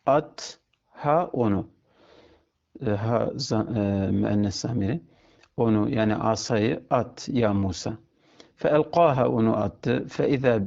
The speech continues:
bir de baktı ki hiye, o, hayyetun tes'a, koşan bir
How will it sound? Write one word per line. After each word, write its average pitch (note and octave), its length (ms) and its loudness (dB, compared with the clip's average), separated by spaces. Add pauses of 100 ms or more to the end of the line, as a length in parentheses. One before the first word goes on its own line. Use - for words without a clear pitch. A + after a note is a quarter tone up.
bir D3 180 -2
de A2 160 0
baktı G#2 400 -4
ki - 420 0 (100)
hiye, A2+ 260 2
o, A#2+ 380 2
hayyetun A2+ 840 -2
tes'a, B2+ 560 -2
koşan C3 600 -4
bir B2 320 -2